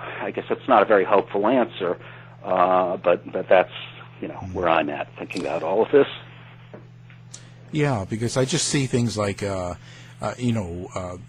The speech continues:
Speaker 2: just twenty years ago you could have David Duke running, and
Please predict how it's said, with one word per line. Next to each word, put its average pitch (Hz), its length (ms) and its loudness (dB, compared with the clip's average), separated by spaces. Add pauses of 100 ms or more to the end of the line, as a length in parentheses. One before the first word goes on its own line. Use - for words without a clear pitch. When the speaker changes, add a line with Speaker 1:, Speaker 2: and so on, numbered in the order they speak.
(520)
Speaker 2:
just - 260 -6
twenty 127 260 2
years 135 300 2
ago 104 160 -2
you 98 160 -4
could 101 140 -6
have 95 180 -4
David 98 400 -4
Duke 113 260 -4
running, 95 360 -6 (160)
and 90 340 -8